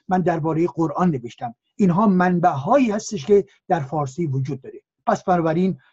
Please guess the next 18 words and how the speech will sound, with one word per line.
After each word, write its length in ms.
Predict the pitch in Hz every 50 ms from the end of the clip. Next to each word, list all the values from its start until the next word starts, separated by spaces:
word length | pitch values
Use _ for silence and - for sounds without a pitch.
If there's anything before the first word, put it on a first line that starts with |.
| _ _ -
برای 540 | 170 165 170 170 175 165 170 160 151 135 - _ _ -
پایان 680 | - 180 180 185 202 247 269 247 214 190 180 165 139 - _ _ _ _
این 260 | 190 175 170 160 143
صحبت 540 | 131 - - 165 143 131 202 214 214 214 - _
این 160 | - 208 196
هستش 320 | 190 185 - - 170 135
که 260 | - 175 165 160 143 - _ _ _ _ _ _ _ _ _ _ _ _ _ _ _ _ _
آقای 640 | - 185 190 190 214 202 165 170 160 147 135 127 131 - _ _ _ _ _ - 190
سروش 720 | - - - - 156 143 143 127 120 - - - - - - _ _ _ _ _ _ _ _ _ _ _ _ _ _
بس 260 | 156 156 151 - -
کنید، 480 | - 147 135 123 117 - _ - - _ _ _ _ _ _ _ _ _ _ _ _ _ _ _ _ _ _ _
نه 80 | 220 240
اینکه 280 | 320 349 - - 226 -
اندیشه 380 | 185 170 165 160 156 131 165 151
خود 240 | 139 156 156 131 -
رو 140 | 165 156 147
متوقف 680 | 143 143 135 - 151 135 127 127 - 139 131 - -
بکنید، 360 | 120 - 127 113 - -